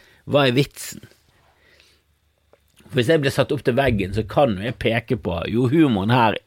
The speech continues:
er at jeg sier dette uhyrlige greiene her. Når jeg sammenligner Listhaug med Hitler, som jeg gjør i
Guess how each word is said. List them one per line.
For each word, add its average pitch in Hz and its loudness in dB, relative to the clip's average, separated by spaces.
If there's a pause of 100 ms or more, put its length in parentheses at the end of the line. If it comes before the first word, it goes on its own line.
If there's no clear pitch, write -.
er 113 2 (420)
at - -4
jeg 120 -2
sier 123 2
dette 110 0
uhyrlige 87 2
greiene 92 -2
her. - -4 (1500)
Når 127 2
jeg - -2
sammenligner 143 2
Listhaug 117 2
med 95 2
Hitler, 92 -2
som 98 -4
jeg 107 0
gjør 101 0
i 92 -2